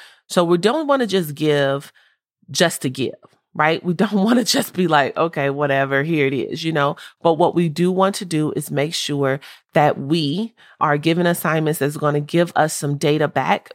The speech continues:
When we grade those assignments and we collect that data, we know what to do next. Has the students mastered this content? Does the students need some additional assistance? Do I need to reteach this?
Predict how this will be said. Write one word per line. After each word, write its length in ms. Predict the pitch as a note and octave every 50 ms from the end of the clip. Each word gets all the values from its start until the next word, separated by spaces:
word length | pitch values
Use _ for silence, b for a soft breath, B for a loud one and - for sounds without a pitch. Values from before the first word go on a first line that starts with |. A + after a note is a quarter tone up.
| - _
When 220 | - E3+ E3+ F3
we 100 | F3 F#3
grade 300 | E3 - F#3 F3 E3+ E3
those 260 | - D3+ D3+ D#3 D#3 -
assignments 680 | C#3+ - - F#3 F#3+ F3+ D#3+ E3 D#3 C#3 - - -
and 300 | - D3+ D3+ D3+ D3 C#3
we 380 | C#3 D3+ D3 C#3+ C#3 D#3 D#3+ - -
collect 360 | - G3+ G3 F#3+ G3 G#3+ -
that 220 | E3+ D#3 D3 D3
data, 260 | D3 C#3+ D3 C#3 C#3+
we 240 | C#3+ D3+ D#3 F3 F3
know 220 | E3+ E3+ D#3 D#3 D3
what 300 | D3 C#3+ D3+ D3 - -
to 120 | - E3+
do 180 | C#3+ C#3+ C#3 C3+
next. 500 | C3 C3+ - - - _ - - - -
Has 260 | - - - A2+ D3
the 80 | - C#3
students 340 | - - C#3 C3+ C#3+ - -
mastered 460 | D3 C3+ C3+ C#3 D#3+ - - D#3+ -
this 160 | C#3+ D3 -
content? 560 | - - E3 D#3 D#3+ F3+ - A3 G#3 - -
Does 160 | - C3+ -
the 80 | - -
students 400 | - - C#3 A#2+ G2+ C#3 - -
need 240 | C#3+ C#3+ C#3 C3+ -
some 220 | - - D3 D3+
additional 400 | C#3 D3+ C#3 C#3+ C#3+ - C3+ C3
assistance? 500 | B2 C3 - - G#3+ G#3+ - - G#3+ G#3+
Do 160 | - - G#3+
I 80 | A3 A#3
need 220 | A#3 A#3+ B3 A#3+
to 80 | - A3+
reteach 600 | G3+ F3+ G#3 A#3 A#3 A#3 - - C#3 C3+ - -
this? 300 | - - - - -